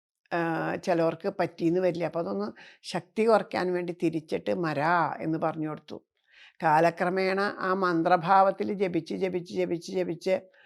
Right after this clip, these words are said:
കുറച്ചും കൂടി ആ ജീവനെ, അതിനെ, ആ ശക്തിയെ സ്വീകരിക്കാനുള്ള ആ സമയമായപ്പോ തനിയെ രാമമന്ത്രമായിട്ട് തീർന്നു.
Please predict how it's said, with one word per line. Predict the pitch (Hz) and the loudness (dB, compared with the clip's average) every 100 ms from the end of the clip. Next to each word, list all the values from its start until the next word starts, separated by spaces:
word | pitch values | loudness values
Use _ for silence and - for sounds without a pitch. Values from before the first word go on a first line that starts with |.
| - _ - | -20 _ -6
കുറച്ചും | 165 156 - 202 | -4 -4 -4 -4
കൂടി | 196 196 208 220 - | 2 4 6 4 0
ആ | - 180 165 | -2 -2 0
ജീവനെ, | 170 165 170 190 185 - _ _ _ _ _ - | 2 2 4 2 0 -2 _ _ _ _ _ -8
അതിനെ, | 160 180 196 190 - - | 0 2 4 2 -2 -2
ആ | 160 190 220 | 0 0 -2
ശക്തിയെ | 214 180 - - 196 208 220 | -4 -8 -8 -4 2 4 2
സ്വീകരിക്കാനുള്ള | - 185 170 185 196 190 196 196 196 190 190 | 0 0 2 2 0 0 0 2 2 2 2
ആ | 180 | 0
സമയമായപ്പോ | 175 175 160 165 190 180 180 170 | -2 -2 -2 0 0 -2 -4 -4
തനിയെ | 170 165 170 202 247 - - _ 165 | -2 0 0 0 -4 -12 -20 _ 0
രാമമന്ത്രമായിട്ട് | 151 147 180 202 214 185 175 170 160 156 | 0 2 0 2 0 0 0 0 -4 -6
തീർന്നു. | 170 - 143 - | -10 -8 -10 -12